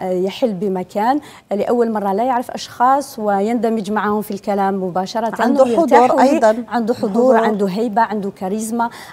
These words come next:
Speaker 1: أيضا تلقاه شخص دبلوماسي، محاور بارع، عنده، آه، يتقن ي-، الإقناع، إقناع الآخرين، يعني نسبة الإقناع الآخرين، يعني تلقاه
Speaker 2: صحيح.
Speaker 1: مقنع.
Speaker 2: ذكرتي مصطلح
Speaker 1: في الكلام.
Speaker 2: مهم جدا في حديثنا نهار اليوم.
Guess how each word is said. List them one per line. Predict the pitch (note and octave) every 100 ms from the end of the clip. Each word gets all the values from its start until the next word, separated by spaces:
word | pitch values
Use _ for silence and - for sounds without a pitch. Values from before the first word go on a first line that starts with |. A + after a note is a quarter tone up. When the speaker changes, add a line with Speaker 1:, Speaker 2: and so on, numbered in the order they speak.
| -
Speaker 1:
أيضا | A3+ G3+ A3 A3 A3 - -
تلقاه | G#3 G3 G#3+ G#3
شخص | - G#3 -
دبلوماسي، | F#3 E3 G3+ A#3 D#4+ - C4 C4 C#4 -
محاور | F#3 F#3 F#3+ G3
بارع، | F3+ B3+ C4+ B3+ - - -
عنده، | F3 G#3+ F#3+ G#3+ G3 G3
آه، | G3 F#3
يتقن | F#3+ F#3+ D#4 - - D#4+ F4+ F#4+ - _
ي-، | G#3 G#3 -
الإقناع، | A3 G#3+ - G#3 - G#3+ B3 F#3 F#3+
إقناع | F#3+ G#3+ G3
الآخرين، | - F#3+ - G3 G3 F3+
يعني | F3 D#3+ F#3
نسبة | G3 F#3+ G3
الإقناع | - - G3+ A3
الآخرين، | - - A3 B3+
يعني | A#3 F#3+ A3+
تلقاه | B3 - A#3+
Speaker 2:
صحيح. | A#3 A3 G#3
Speaker 1:
مقنع. | A#3 A#3+ - G3 - - _ -
Speaker 2:
ذكرتي | E4 - D4
مصطلح | D4+ - C4+
Speaker 1:
في | C4+
الكلام. | C4 G#3 C4
Speaker 2:
مهم | A#3+ B3+ D#4 D4+ C#4 B3
جدا | A#3 C4+ A#3+ E4+
في | -
حديثنا | - B3 C4+ D4+ D4
نهار | A3+ G3+ F3+
اليوم. | C#3+